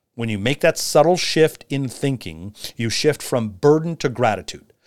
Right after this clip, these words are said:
When you make that shift in thinking, you shift from me thinking to them thinking. It's not about you and your schedule. It's about them and their investment in you. And the people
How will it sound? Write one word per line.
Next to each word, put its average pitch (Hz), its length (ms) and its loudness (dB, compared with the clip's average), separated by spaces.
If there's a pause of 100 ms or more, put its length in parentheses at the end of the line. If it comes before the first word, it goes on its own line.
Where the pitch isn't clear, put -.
(180)
When 117 120 -4
you 117 80 -2
make 135 160 -2
that 170 140 2
shift - 260 -2
in 151 80 -12
thinking, 131 300 -4
you 110 100 -2
shift - 240 -2
from 110 240 -2 (140)
me 175 340 -2
thinking 113 600 -6 (1040)
to 151 280 0
them 110 640 0
thinking. 95 480 -10 (1160)
It's - 120 -10
not 139 280 4
about 175 260 6
you 156 240 2
and 156 100 4
your 156 100 2
schedule. 127 560 0
It's 131 140 -6
about 135 200 2
them 151 300 2
and 151 120 0
their 139 140 4
investment 127 460 -2
in 117 120 -6
you. 135 320 -2
And 113 120 -6
the 107 60 -4
people 185 480 -4